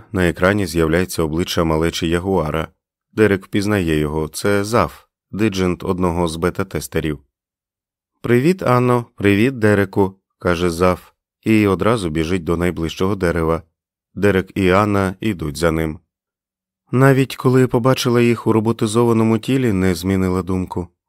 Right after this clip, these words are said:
запитує Анна. Дерек зупиняє Зафа, щоб той не підібрав собачі екскременти.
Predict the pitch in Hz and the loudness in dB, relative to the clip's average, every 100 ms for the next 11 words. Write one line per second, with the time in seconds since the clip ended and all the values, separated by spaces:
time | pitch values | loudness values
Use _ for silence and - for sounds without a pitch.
0 | - 92 92 90 - 92 - 90 90 95 | -8 -4 -4 -6 -4 -4 -2 -4 -4 -6
1 | _ _ _ _ _ _ _ - 92 110 | _ _ _ _ _ _ _ -4 0 2
2 | 113 90 92 95 90 78 76 76 95 110 | 0 -2 -4 -2 -2 0 -2 0 0 0
3 | 87 - 80 - 87 80 82 80 82 82 | -8 -6 -6 -2 0 0 0 -2 -2 -2
4 | 85 80 - 80 80 - 85 - 92 87 | 0 0 -2 -4 -2 -2 -6 -6 -4 -4
5 | 76 73 85 | -4 -6 -8